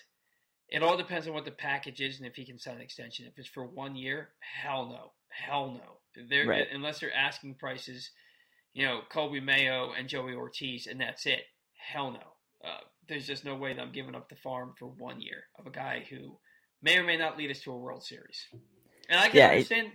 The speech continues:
Speaker 1: his frustration out there because he's the best player on the planet,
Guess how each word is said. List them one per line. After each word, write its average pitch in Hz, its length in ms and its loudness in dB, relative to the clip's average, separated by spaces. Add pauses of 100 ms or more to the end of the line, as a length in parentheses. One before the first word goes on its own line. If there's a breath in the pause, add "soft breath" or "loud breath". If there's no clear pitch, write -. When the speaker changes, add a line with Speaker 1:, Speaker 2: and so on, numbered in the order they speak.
(200 soft breath)
Speaker 1:
his 196 160 0
frustration 185 640 -4
out 135 180 -10
there 147 140 -4
because 160 380 -6 (260 soft breath)
he's 196 240 -4
the 185 60 -12
best 196 280 0
player 185 220 -2
on 175 80 -8
the 165 60 -10
planet, 170 400 -2